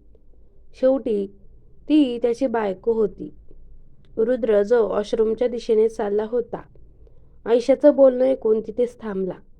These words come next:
त्याला तिच्यावर राग यायला लागला होता. आजपर्यंत त्याच्यासमोर इतकं बोलण्याची हिंमत कोणाचीच झाली नव्हती. त्याला फक्त त्याची आई बोलायची आणि आयशाची इतकी हिंमत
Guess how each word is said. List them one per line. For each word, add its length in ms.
त्याला 280
तिच्यावर 540
राग 480
यायला 300
लागला 340
होता. 300
आजपर्यंत 680
त्याच्यासमोर 720
इतकं 400
बोलण्याची 540
हिंमत 500
कोणाचीच 600
झाली 260
नव्हती. 460
त्याला 240
फक्त 300
त्याची 440
आई 200
बोलायची 640
आणि 160
आयशाची 560
इतकी 240
हिंमत 500